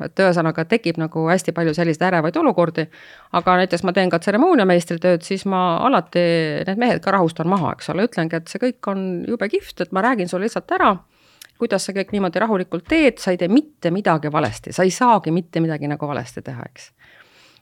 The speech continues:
Ja et siis ma alati toetan sind, et kui hakkab juba kuskile poole midagi viltu minema, et siis, noh, seda saab ju kõik ilusti rahulikult öelda, et keegi ei saa ju närvi minna, eks ju. Ja siis nad rahunevad ilusti maha ka, jah. Aga noh, see minu meelest see,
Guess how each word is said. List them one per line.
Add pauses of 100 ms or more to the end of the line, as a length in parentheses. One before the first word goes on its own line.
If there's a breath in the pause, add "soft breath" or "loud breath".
Ja
et
siis
ma
alati
toetan
sind,
et
kui
hakkab
juba
kuskile
poole
midagi
viltu
minema,
et
siis,
noh,
seda
saab
ju
kõik
ilusti
rahulikult
öelda,
et
keegi
ei
saa
ju
närvi
minna,
eks
ju. (640 soft breath)
Ja
siis
nad
rahunevad
ilusti
maha
ka, (100)
jah. (720 loud breath)
Aga
noh,
see
minu
meelest
see,